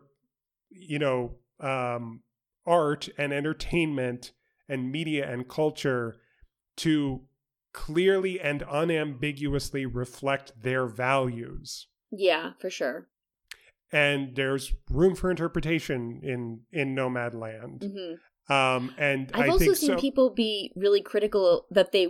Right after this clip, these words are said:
Speaker 2: weren't hard enough on Amazon.
Speaker 1: Exact-, that's exactly the next thing that I was gonna
Speaker 2: Yeah.
Speaker 1: say, is that some people see a person in the movie say the words, "You can make good money w-, working at Amazon"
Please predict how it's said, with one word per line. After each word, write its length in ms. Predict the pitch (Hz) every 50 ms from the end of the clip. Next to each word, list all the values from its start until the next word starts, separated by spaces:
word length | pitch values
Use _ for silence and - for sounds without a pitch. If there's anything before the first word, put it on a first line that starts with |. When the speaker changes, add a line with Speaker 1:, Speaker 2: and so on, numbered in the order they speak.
| 170 -
Speaker 2:
weren't 240 | 185 190 208 196 - - - -
hard 220 | - 185 190 208 214
enough 300 | 247 220 214 202 - 240
on 160 | 214 185 170
Amazon. 500 | - - 156 170 180 175 165 165 135 90
Speaker 1:
Exact-, 360 | 196 185 175 202 202 214 220
that's 160 | 156 180 175 190
exactly 460 | 165 143 156 175 170 165 - 180 156
the 120 | 156 156
next 220 | 151 151 143 - -
thing 160 | 165 143 139
that 100 | 139 135
I 80 | 135 131
was 160 | 123 127 -
gonna 160 | - - -
Speaker 2:
Yeah. 360 | 247 233 208 185 165 170 202 -
Speaker 1:
say, 60 | -
is 160 | 147 143 139 160
that 160 | 156 143 -
some 240 | - 175 175 175 165
people 600 | 180 180 180 - 165 156 147 147 143 139 143 - - - _ _
see 600 | - - - - 175 175 180 175 175 180 175 - _ _ _ -
a 120 | - 151 143
person 440 | - - 170 180 175 - 208 185 185
in 240 | 180 160 160 165
the 60 | 160 156
movie 680 | 156 151 151 151 147 131 139 139 135 135 131 135 - -
say 360 | - - - 156 151 156 156
the 100 | 156 165
words, 540 | 147 143 143 139 135 135 131 131 127 127 - - _ _ _ _ _ _ _
"You 240 | - 131 135 147 151
can 260 | - - 147 139 135
make 320 | 139 143 151 165 160 - -
good 220 | - 151 151 131
money 400 | 135 135 135 139 139 139 139 143 - -
w-, 220 | - 151 - - - 170
working 420 | 131 139 147 143 - 165 143 139
at 100 | 135 127
Amazon" 840 | 131 135 135 135 135 131 123 127 120 - 107 107 107 107 104 110